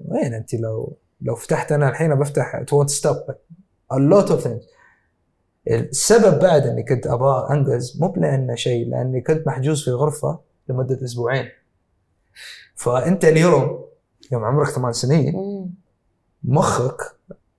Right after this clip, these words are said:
Speaker 1: وشو يعني، أنا، بس تعرفين شو؟ أنا ما ألوم أبويا حتى. إذا هذا هو الإنسان،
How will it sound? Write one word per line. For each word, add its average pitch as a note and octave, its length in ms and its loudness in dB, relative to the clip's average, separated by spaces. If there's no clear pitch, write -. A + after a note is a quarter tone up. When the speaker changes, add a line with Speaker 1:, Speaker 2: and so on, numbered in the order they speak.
Speaker 1:
وشو A#2+ 1000 -4
يعني، A#2+ 480 -12
أنا، A#2+ 400 -10
بس C#3 140 2
تعرفين G3+ 240 6
شو؟ G#3+ 240 4
أنا D#3+ 180 4
ما F#3 160 4
ألوم D3+ 260 6
أبويا A#2+ 340 0
حتى. - 280 -10
إذا C#3+ 200 2
هذا E3 240 4
هو E3 220 4
الإنسان، E3+ 880 0